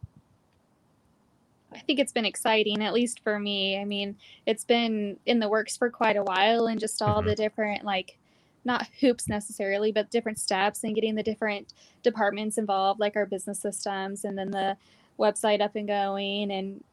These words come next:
Speaker 1: all the different steps it's taken. And for our Katie's idea to finally be, like,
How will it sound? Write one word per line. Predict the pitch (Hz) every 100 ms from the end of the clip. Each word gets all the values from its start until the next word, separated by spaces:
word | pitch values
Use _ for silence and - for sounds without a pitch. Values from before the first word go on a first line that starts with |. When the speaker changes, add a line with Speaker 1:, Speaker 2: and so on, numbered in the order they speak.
| -
Speaker 1:
all | 214 262
the | 285
different | 285 254
steps | - 233 -
it's | 214 - _ _ -
taken. | 220 208 214 202 202
And | 190 190 185 - _ _
for | - 226
our | 202 196 -
Katie's | - 247 240
idea | 226 196 208 208
to | 202
finally | 208 202 202 202 196 190 190 - - -
be, | 208 196 190
like, | 190 185